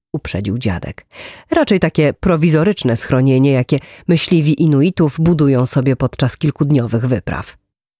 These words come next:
„Może być dowolne iglo, wszystko mi jedno”, powiedziała mu Sara. Dziadek pokiwał głową i wstawił talerze do zlewu. „Chyba nawet mam coś, co nam pomoże”, stwierdził,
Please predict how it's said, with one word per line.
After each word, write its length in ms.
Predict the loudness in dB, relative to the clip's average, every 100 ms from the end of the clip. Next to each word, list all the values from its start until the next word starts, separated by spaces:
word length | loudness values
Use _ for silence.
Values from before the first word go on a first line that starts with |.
| _ _ _ _ _ _ _ _
„Może 300 | 2 4 2
być 160 | 2 2
dowolne 480 | 2 2 2 2
iglo, 380 | 0 -2 0 0 -2 -8
wszystko 300 | -8 -2 0
mi 140 | 2 2
jedno”, 460 | 2 0 0 -2 -8 _ _ _
powiedziała 520 | 0 0 0 -2 0
mu 100 | -2
Sara. 420 | -2 -6 -8 -14 -18 _ _ _ _ -4
Dziadek 340 | 0 2 0 -2
pokiwał 420 | -4 -2 0 0
głową 340 | 2 2 0 -2
i 60 |
wstawił 460 | -6 -2 0 0 -2
talerze 400 | -2 -2 -2 -2
do 140 | -2
zlewu. 420 | 0 -2 -2 -8 -14 _ _ _ _ _ _ _ _
„Chyba 280 | -4 0 2
nawet 320 | 2 0 0
mam 200 | 0 0
coś, 220 | 0 -2
co 160 | 0 0
nam 160 | 0 2
pomoże”, 480 | 0 2 0 -2 -6 _ _ _
stwierdził, 640 | -14 -2 0 2 0 2 0